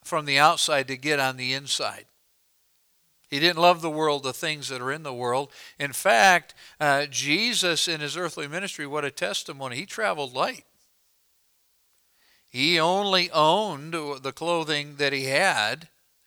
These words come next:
Uh, birds of the air have nests, uh, but the Son of Man doesn't have a place to lay his head.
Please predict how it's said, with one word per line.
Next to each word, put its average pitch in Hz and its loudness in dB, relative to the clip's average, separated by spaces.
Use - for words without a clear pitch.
Uh, 120 4
birds 147 -2
of 151 -6
the 147 0
air 170 2
have 147 4
nests, 160 -2
uh, 113 -8
but 127 4
the 127 -10
Son 165 0
of 165 -2
Man 147 4
doesn't 139 2
have 156 0
a 143 -2
place 185 -4
to 156 -10
lay 143 0
his 135 -4
head. 127 -2